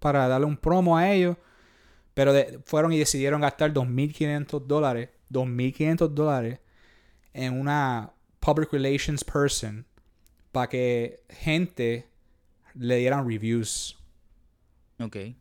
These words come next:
Speaker 1: You know, and, and, pero que yo estaba, cuando él me contó eso, yo dije, "What are you doing? Like, that's, I would rather take that same amount of money and put it into creating amazing content so that you can push and, and really get people to look at your band."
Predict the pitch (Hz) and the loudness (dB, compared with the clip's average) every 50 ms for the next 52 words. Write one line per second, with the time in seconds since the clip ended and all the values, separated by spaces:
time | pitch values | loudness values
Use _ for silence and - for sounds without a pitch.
0 | - - - 127 123 117 113 110 104 107 117 117 113 113 113 - 117 120 117 113 | -20 -14 -8 -6 -4 -4 -4 -4 -6 -6 -6 -6 -6 -8 -8 -8 -8 -10 -8 -4
1 | - 123 123 120 113 127 120 123 123 123 - 147 139 139 139 131 139 135 135 131 | -4 -2 -2 -2 0 0 0 0 -2 -2 0 2 4 4 4 4 2 0 0 0
2 | 127 131 135 143 147 139 151 147 143 - 151 151 - 139 131 127 131 131 123 117 | -2 -2 -2 -2 -2 -2 -2 -4 -2 -2 -2 -2 -2 -2 -4 -2 -2 -4 -4 -2
3 | 127 131 135 143 135 143 175 208 170 120 110 107 113 110 107 - - - _ _ | -2 -2 -2 -2 -2 0 2 2 2 0 -2 -2 -4 -4 -6 -8 -14 -20 _ _
4 | _ - 131 135 127 - - - - - - - - - _ - 120 131 147 147 | _ -6 -6 -4 -4 -4 -4 -4 -4 -6 -6 -8 -10 -12 _ -2 2 4 6 6
5 | 151 151 147 143 131 - - 170 156 151 - - 139 135 - - - - - - | 6 6 4 4 2 0 2 0 0 0 2 2 2 2 0 -2 -8 -8 -4 -2
6 | - 175 151 156 151 151 151 147 143 139 143 143 131 135 147 175 185 165 135 131 | 2 2 2 2 2 2 0 0 2 0 0 0 0 0 2 4 4 4 2 0
7 | 131 127 127 - _ _ _ _ _ _ _ _ _ _ _ _ - 135 127 120 | -2 -2 -4 -8 _ _ _ _ _ _ _ _ _ _ _ _ -4 -4 -4 -4
8 | - - - 160 160 160 147 127 131 127 123 - 143 131 - - - 139 139 143 | -4 -2 0 2 4 4 4 2 0 -2 -2 -2 -2 -4 -4 -4 -4 0 2 2
9 | 139 135 131 123 123 131 131 123 123 123 113 - - 151 160 160 - - 127 120 | 2 2 0 -4 -4 -4 -4 -4 -4 -6 -6 -4 -2 -2 -2 -2 -2 -6 -6 -6
10 | - 131 123 110 - 123 123 117 - - - 170 135 - - - - 156 135 127 | -4 -4 -6 -6 -6 -8 -10 -10 -6 -2 0 2 2 2 -2 -8 -8 -8 -8 -8
11 | - - 120 123 120 123 147 156 151 131 131 135 120 - - 131 - 127 - - | -8 -8 -8 -6 -2 0 2 2 2 2 0 0 -2 -2 -4 -10 -10 -10 -8 -6
12 | 123 123 - 131 - - 127 117 117 151 160 131 113 113 - | -8 -8 -8 -8 -10 -10 -10 -6 -4 -4 -2 -4 -4 -8 -10